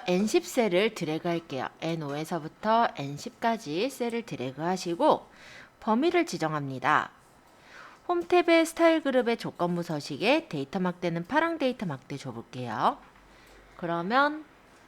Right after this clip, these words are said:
여기서 이제 홈 탭의 조건부 서식 데이터 막대에서 파랑 데이터 막대를 눌러보시면은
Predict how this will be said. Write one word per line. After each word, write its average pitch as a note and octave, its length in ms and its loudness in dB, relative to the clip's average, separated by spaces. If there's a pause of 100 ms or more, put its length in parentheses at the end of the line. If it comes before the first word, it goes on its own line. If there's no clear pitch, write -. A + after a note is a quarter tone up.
(200)
여기서 C#3+ 800 -8
이제 A3+ 580 -2 (1300)
홈 B3+ 180 -10
탭의 A#3 600 -2 (640)
조건부 G3+ 560 -2
서식 C4 580 -4 (1300)
데이터 G3+ 340 -2
막대에서 D3+ 920 0 (720)
파랑 F4+ 440 2
데이터 G#3 360 -2
막대를 C#3+ 520 -6
눌러보시면은 D#3 1000 -2